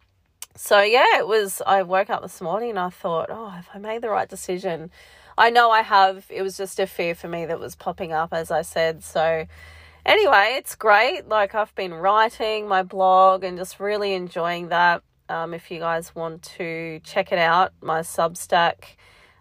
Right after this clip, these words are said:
um, I'll leave the details of it in the show notes so that you can follow me if you wish to. Um, there I'll be writing more long form content,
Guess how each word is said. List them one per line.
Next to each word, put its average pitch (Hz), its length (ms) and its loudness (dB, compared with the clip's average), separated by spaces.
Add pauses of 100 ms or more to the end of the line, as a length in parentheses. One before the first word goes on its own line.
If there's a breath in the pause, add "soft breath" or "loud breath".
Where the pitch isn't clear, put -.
um, 156 420 -4
I'll 170 240 0
leave 170 440 -2
the 160 280 2
details 170 680 2
of 170 240 -2
it 165 200 -2
in 180 260 -4
the 165 100 -2
show 185 280 0
notes 262 340 2
so 190 180 4
that 180 120 -6
you 147 160 -6
can 180 480 -4 (140)
follow 214 440 4
me 226 280 0
if - 160 -8
you 214 120 -4
wish 220 240 0
to. 247 400 4 (600 loud breath)
Um, 180 280 4
there 185 200 6
I'll 175 100 4
be 175 140 -4
writing 175 380 2
more 170 180 -2
long 165 300 0
form 170 380 -4
content, 170 760 -4